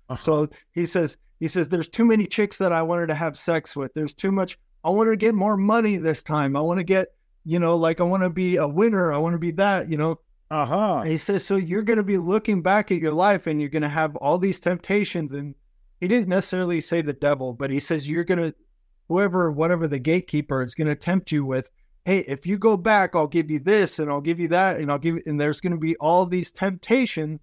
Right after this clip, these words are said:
Speaker 1: Huh.
Speaker 2: to go back and get all the stuff that you wanted, as opposed to moving on to whatever the next level is. And he says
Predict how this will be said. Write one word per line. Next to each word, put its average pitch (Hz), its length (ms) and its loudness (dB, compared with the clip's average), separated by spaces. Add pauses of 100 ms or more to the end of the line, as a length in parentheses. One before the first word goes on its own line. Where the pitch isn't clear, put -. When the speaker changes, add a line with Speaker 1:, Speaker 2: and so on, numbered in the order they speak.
(340)
Speaker 1:
Huh. 226 260 -2
Speaker 2:
to 165 100 -6
go 170 260 2
back 175 520 2 (100)
and 156 220 -2
get 170 160 2
all 170 140 2
the 165 120 0
stuff 170 340 -2
that 170 120 0
you 147 180 -2
wanted, 143 520 0 (600)
as 147 200 2
opposed 180 500 0
to 156 80 -2
moving 156 420 -2
on 156 220 2
to - 100 -4
whatever 143 380 -2
the 135 140 -4
next 143 400 -4 (460)
level 156 360 2
is. 123 240 -4
And 147 100 -2
he 147 120 -2
says 156 340 -2